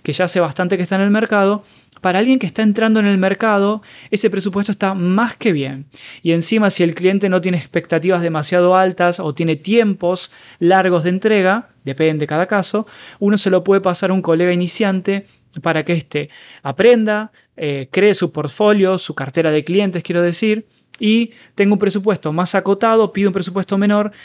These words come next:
y el cliente, si está dispuesto a corregir errores o que el profesional con el tiempo corrija errores, sea un periodo de entrega tal vez más demorado, entonces podría, eh, salir ambas partes beneficiadas. Y lo de derivar a colegas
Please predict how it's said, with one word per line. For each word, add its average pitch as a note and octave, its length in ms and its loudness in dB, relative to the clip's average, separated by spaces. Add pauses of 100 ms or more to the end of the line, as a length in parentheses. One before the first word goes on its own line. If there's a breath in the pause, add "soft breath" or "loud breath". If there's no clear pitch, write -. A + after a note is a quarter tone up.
y F#3+ 100 -2
el F3 120 2
cliente, G3+ 440 0
si D#3 120 -8
está F3+ 140 -2
dispuesto F3 540 0
a D#3+ 220 2 (360 loud breath)
corregir D#3+ 460 -2
errores F#3 840 2 (180 loud breath)
o D#3 160 -2
que D3+ 340 0 (600)
el E3+ 160 0
profesional D#3+ 460 -2
con E3+ 100 0
el D#3 100 0
tiempo E3+ 220 -2
corrija D#3+ 320 -2
errores, E3+ 280 2
sea D#3 220 0
un E3 160 0
periodo D#3+ 300 2
de D#3 60 0
entrega D#3 380 -2 (200)
tal D3 180 -4
vez E3+ 320 0
más D3 200 -4
demorado, G#3+ 580 2 (140 loud breath)
entonces E3+ 420 -2 (340)
podría, D#3 720 0 (300 soft breath)
eh, D3 280 0
salir E3 480 0
ambas F#3 280 -2
partes F3+ 320 0
beneficiadas. D3 840 -8 (340 soft breath)
Y F#3+ 120 -2
lo G3 100 4
de G3 80 4
derivar G#3 320 4
a G#3 80 -2
colegas G#3 560 0